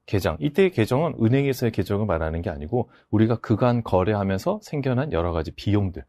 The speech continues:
모두 다 처리해달라라는 거죠. 어, 출제가 되면 이렇게도 출제가 되죠. 음, 회사가, 어, 연-, 연말이 되면 정산을 할 수도 있고 월 단위로 정산할 수도 있어요. 그럴 때 미리,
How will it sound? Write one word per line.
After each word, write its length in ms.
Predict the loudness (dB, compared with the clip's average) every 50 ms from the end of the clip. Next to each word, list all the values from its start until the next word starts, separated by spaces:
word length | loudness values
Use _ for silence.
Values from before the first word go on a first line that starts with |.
| _ _ _ _
모두 320 | 2 4 4 4 2 0
다 160 | 0 -2 -2
처리해달라라는 800 | -4 -6 -6 -4 -4 -4 -6 -6 -8 -8 -6 -4 -4 -4 -4 -4 -8
거죠. 320 | -10 -14 -14 -16 -16 -18 _ -20 -18 -18 -18 -12 -2
어, 140 | 2 2 2
출제가 420 | 2 0 -2 2 2 4 6 6
되면 240 | 6 6 4 4 4
이렇게도 360 | 2 2 2 0 0 0 0
출제가 500 | 0 -2 -4 -2 0 0 2 2 2 0
되죠. 300 | 0 -2 -4 -4 -4 -4 -4 -10
음, 60 | -14 -14 _ _ _ _ _ _ _ _ _ _ -14 -8 -2 -2
회사가, 460 | 0 2 2 2 2 2 2 2 -2 -6 -14 -20 -20 -8 _
어, 280 | -2 -2 -2 -4 -6 -6 0 4
연-, 220 | 4 4 6 4
연말이 420 | 4 4 6 6 6 4 4 4 2
되면 260 | 0 0 -2 -2 -4
정산을 440 | -4 -2 -2 -2 0 0 0 0 -2
할 60 | -4
수도 160 | -6 -10 -14
있고 260 | -12 -6 -6 -4 0 4
월 300 | 6 6 8 6 6 4
단위로 300 | 2 2 2 2 0 0
정산할 420 | 0 -2 -2 -2 -2 -4 -4 -6
수도 180 | -8 -12 -16 -16
있어요. 380 | -16 -14 -14 -16 -16 -16 -20 _ _
그럴 240 | 2 4 4 4 4
때 80 | 2 0
미리, 380 | 2 2 2 2 2 0 0